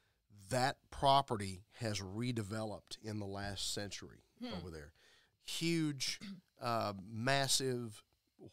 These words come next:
Speaker 1: t-, you know, what today we would probably call <laughs> mansions that were built over there, massive homes that for their time were,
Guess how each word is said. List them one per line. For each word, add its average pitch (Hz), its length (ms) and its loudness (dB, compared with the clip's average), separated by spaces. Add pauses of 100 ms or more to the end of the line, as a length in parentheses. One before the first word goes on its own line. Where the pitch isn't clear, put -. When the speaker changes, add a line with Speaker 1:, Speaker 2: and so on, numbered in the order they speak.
(240)
Speaker 1:
t-, - 180 -6
you 143 120 0
know, 101 180 -2
what 131 180 0
today 151 280 2
we 131 180 2
would 123 200 -2
probably 135 360 2
call 104 280 -2
<laughs> - 0 -
mansions 98 720 0 (560)
that 117 120 0
were 117 120 0
built 113 340 -2
over 107 200 -2
there, 101 180 -4 (120)
massive 113 540 2
homes 104 460 -2
that 117 200 -4
for - 160 -2
their 120 160 2
time 120 640 2
were, 101 160 -6